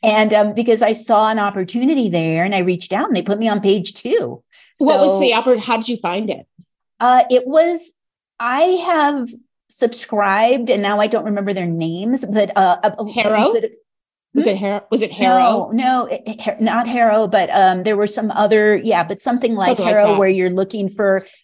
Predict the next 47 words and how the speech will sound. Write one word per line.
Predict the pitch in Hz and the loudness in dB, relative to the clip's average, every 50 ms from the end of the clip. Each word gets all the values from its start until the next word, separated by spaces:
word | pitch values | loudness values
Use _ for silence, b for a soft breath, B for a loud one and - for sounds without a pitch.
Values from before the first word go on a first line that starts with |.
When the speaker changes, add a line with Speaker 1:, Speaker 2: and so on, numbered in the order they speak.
| _ _ - | _ _ 0
Speaker 1:
podcast | 320 339 330 302 302 277 247 226 226 - | 2 2 2 2 2 2 2 2 2 2
opportunities | 220 196 196 196 185 - 214 190 180 180 170 175 180 180 | 0 0 0 -2 -4 -4 -4 -4 -4 -2 -2 -4 -4 -2
and | 208 214 226 | 0 0 0
this | 262 247 285 | 0 0 0
and | 240 233 | 0 0
that. | 226 208 202 - | 0 0 -2 -2
So | - 196 | 0 0
I've | 196 190 | 0 0
signed | - - 254 277 277 269 | -2 -2 -2 0 0 0
up | 269 269 | 0 0
to | - - | -4 -2
all | - 214 196 196 202 | 2 2 4 4 4
the | 214 | 2
ones | 202 196 196 196 196 196 196 196 196 196 - | 0 0 -2 -2 -2 -2 -2 -4 -4 -6 -6
for | - - 196 190 - - | -6 -6 -6 -6 -6 -4
free | - 254 247 240 226 202 196 | 0 2 4 4 4 4 4
that | 185 185 175 | 4 4 2
I | 175 170 | 2 0
could | - 175 - _ - | -2 -4 -8 _ -2
find. | 175 175 175 180 202 233 269 311 370 B B B B B _ _ _ _ | -2 0 0 0 2 2 2 0 0 B B B B B _ _ _ _
And | - 226 226 233 | 2 4 4 4
this | 254 254 - | 4 2 0
one | 269 269 254 247 | 0 0 0 0
came | 254 - 262 254 240 233 | 0 0 0 0 0 0
through | 233 233 311 359 392 370 285 220 | -2 -4 -2 0 2 2 4 2
and | 220 208 208 | 2 2 0
I | 202 208 | 0 0
looked | 214 247 339 370 - 294 | 2 0 0 0 -2 -2
at | 196 202 | 0 2
it | 190 190 - | 2 2 2
and | - 226 | 0 -2
I | 214 214 | -4 -2
went, | 220 220 226 226 220 220 - _ _ | 0 2 2 2 2 0 -6 _ _
"Oh, | - - 453 539 523 440 381 381 | -4 -4 -4 -2 -2 0 2 2
I'll | 392 | 2
pitch | 392 - 381 370 - - | 2 0 -2 -2 -4 -2
them | - 220 220 240 - - - _ _ - | -2 0 0 0 -4 -6 -12 _ _ -6
this | 233 220 - | -4 -2 0
idea." | 226 226 190 196 185 196 233 359 B B B B B B B B _ | 0 0 0 0 2 2 2 2 B B B B B B B B _
And | - 226 226 220 220 | -2 0 2 2 2
I | 220 214 | 2 0
did, | 180 165 - - 165 160 170 190 226 349 440 480 392 285 - - _ - | 0 -4 -4 -2 -2 0 2 2 2 2 2 0 -2 -2 -4 -8 _ -4
and | 202 202 196 190 190 190 190 196 196 202 202 202 202 202 208 202 180 - - - - - _ _ _ - | -2 0 0 0 2 0 0 0 0 0 0 0 0 -2 -2 -4 -6 -10 -12 -16 -20 -20 _ _ _ 0
they | 175 190 202 202 | 2 4 4 4
ran | 190 185 185 214 254 339 | 4 2 2 2 2 2
with | 392 370 - - | 2 0 0 0
it. | 139 135 - | 0 0 -2